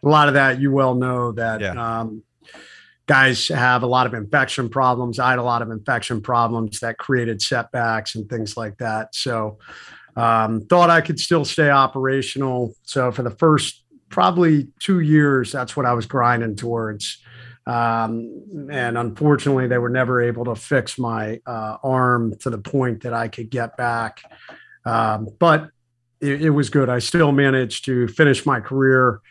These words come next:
Speaker 1: Um, I got, I was able to do quite a few things. I, I, I ended up working ops. I ended up working special projects. I ended up working some programs to take care of, um, you know, uh, families and wounded warriors and things like that before I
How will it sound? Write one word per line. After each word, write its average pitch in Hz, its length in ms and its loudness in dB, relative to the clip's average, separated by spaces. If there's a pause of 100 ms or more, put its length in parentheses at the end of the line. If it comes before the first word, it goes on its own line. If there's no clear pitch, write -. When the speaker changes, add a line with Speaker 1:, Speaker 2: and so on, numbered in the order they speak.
(340)
Speaker 1:
Um, 120 600 -2
I 127 120 -4
got, 123 380 2 (100)
I 139 80 -2
was 131 180 0
able 131 220 2
to 123 100 -2
do 123 500 -2 (280)
quite 175 160 4
a 151 40 2
few 156 160 2
things. 131 440 2
I, 123 140 -4
I, 120 340 -6
I 135 200 -2
ended 135 200 2
up 127 160 -2
working 131 260 -2
ops. 123 420 0
I 127 60 -4
ended 127 220 -2
up 123 180 -6
working 123 300 -4
special 117 340 -8
projects. 117 640 -6
I 127 40 -6
ended 127 180 -4
up 117 180 -8
working 123 380 -6
some 117 200 -10
programs 120 840 -4 (440)
to 123 320 2
take 135 260 2
care 127 320 2
of, 120 240 -2
um, 113 680 -6
you 139 300 -10
know, 110 320 -10 (320)
uh, 117 400 -12 (480)
families 139 640 4
and 123 100 -4
wounded 127 240 0
warriors 117 540 -4
and 110 140 -10
things 110 200 -8
like 107 200 -10
that 110 280 -6
before 117 400 -8
I 107 200 -6